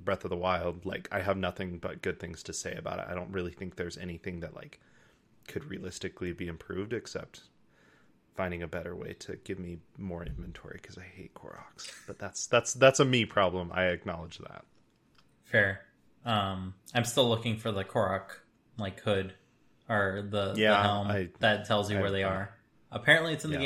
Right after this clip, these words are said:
Speaker 2: game. That's all I know. Um, but I have found a lot of Koroks so far. Um,
Speaker 1: Yeah.
Speaker 2: I, I especially like how the, the match puzzles are all, like, three D now.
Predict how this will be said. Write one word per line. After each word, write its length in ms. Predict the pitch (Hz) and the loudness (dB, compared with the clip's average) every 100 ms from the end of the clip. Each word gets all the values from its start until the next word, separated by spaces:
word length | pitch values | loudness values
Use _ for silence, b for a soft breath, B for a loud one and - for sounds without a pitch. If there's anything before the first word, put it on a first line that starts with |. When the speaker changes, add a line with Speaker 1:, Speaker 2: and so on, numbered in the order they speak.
| 127 | 0
Speaker 2:
game. 120 | 98 | 0
That's 160 | 104 104 | -2 4
all 140 | 117 | 4
I 80 | 110 | 6
know. 220 | 110 95 - b b b - | 2 -2 -6 b b b -2
Um, 640 | 107 98 95 95 98 104 - _ | 0 2 0 -2 -6 -8 -14 _
but 360 | 110 107 - - - | -4 -2 -4 -4 2
I 80 | 131 | 4
have 180 | 175 | 4
found 180 | 170 156 | 2 0
a 40 | 120 | 2
lot 300 | 107 117 113 | 4 6 4
of 80 | 110 | 2
Koroks 580 | 113 98 92 - - - _ | 0 0 -2 -6 -14 -14 _
so 200 | - - | -12 -12
far. 400 | - - - - _ _ _ _ - | -10 -10 -10 -16 _ _ _ _ -6
Um, 360 | 107 92 92 90 | -4 -4 -4 0
Speaker 1:
Yeah. 160 | 92 - _ _ _ _ _ | 0 -2 _ _ _ _ _
Speaker 2:
I, 80 | 120 120 | 10 10
I 120 | 127 | 10
especially 540 | 131 - 147 - 160 | 8 6 0 2 2
like 240 | 127 120 120 | 6 6 8
how 180 | 127 113 | 8 8
the, 300 | 107 104 101 | 6 4 2
the 80 | 110 | 2
match 380 | 107 110 - | 4 4 2
puzzles 580 | - 113 117 127 127 - | 0 2 4 2 0 -2
are 220 | - 107 | 4 6
all, 200 | 104 101 | 8 6
like, 180 | 104 101 | 4 0
three 200 | - 113 | -4 -6
D 140 | 104 107 | -4 -2
now. 300 | 113 123 | -2 -2